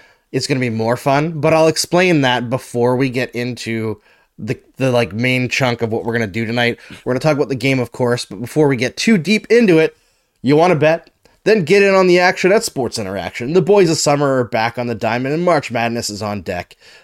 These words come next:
Bet pregame, live in play, or on one of our many prop bets. Sports Interaction makes it easy to deposit, play, and cash out.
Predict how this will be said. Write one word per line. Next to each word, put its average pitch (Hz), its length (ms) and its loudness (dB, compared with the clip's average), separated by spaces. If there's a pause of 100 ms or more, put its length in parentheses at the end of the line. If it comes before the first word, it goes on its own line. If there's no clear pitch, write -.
(100)
Bet 165 240 0
pregame, 175 600 2
live 170 340 2
in 185 160 2
play, 143 400 0 (380)
or 123 240 0
on 147 100 0
one 117 140 -2
of 123 80 0
our 131 80 2
many 104 180 -4
prop 101 320 -8
bets. 127 400 0
Sports 156 400 -2
Interaction 143 460 -2
makes 135 180 -4
it 139 80 -2
easy 165 280 -2
to 208 140 -6
deposit, 139 520 -2
play, 160 420 0
and 202 260 -2
cash 85 360 -8
out. 127 240 -2